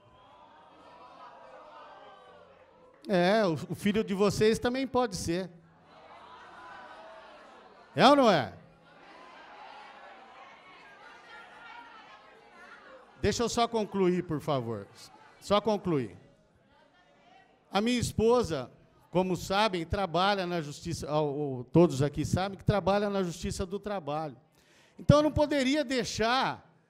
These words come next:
de deixar passar isso daqui em branco.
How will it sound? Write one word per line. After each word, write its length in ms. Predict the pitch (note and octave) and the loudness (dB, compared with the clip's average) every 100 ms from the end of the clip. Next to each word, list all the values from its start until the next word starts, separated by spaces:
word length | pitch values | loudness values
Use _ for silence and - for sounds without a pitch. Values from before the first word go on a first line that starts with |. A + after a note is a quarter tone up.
| _ - | _ -16
de 300 | C3 A3+ A#3 | -2 -2 -2
deixar 500 | E3+ A#3 A3+ - B3+ | -2 0 2 2 0
passar 400 | C4 A#3+ B3+ B3+ | 2 0 2 0
isso 160 | B3 | -2
daqui 280 | A#3+ B3 B3+ | 0 0 0
em 80 | C4 | 2
branco. 760 | G#3 A#3 C4+ C#4+ C#4+ G#3+ A#2 | 4 4 4 2 2 0 -2